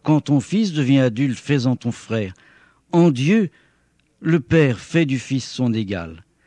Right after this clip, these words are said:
Eh bien, ainsi doit-il en être dans la communion du Christ Jésus.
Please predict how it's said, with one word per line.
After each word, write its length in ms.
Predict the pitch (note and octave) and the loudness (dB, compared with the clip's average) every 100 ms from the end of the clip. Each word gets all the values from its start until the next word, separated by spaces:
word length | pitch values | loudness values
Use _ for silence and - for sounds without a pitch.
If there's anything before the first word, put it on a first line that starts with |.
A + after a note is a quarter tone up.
| _ _ _ - | _ _ _ -4
Eh 120 | D#3 | 0
bien, 340 | C3 C#3+ B2 - | 4 4 2 2
ainsi 440 | D#3 C3+ - D#3+ | 2 2 0 -4
doit-il 400 | B2 C3 - C3 | 0 -2 -2 -2
en 180 | A#2 A2+ | 0 0
être 320 | C3 A#2+ A2+ | 0 -2 -6
dans 160 | G#2 B2+ | -4 -2
la 120 | A2+ | -2
communion 540 | - C3+ A#2+ G#2+ A2 | -2 0 2 2 0
du 160 | G2+ G#2+ | -2 -6
Christ 440 | - G#2+ - G2+ | -8 -10 -10 -10
Jésus. 400 | F#2 G2 E2+ E2+ | -10 -10 -10 -14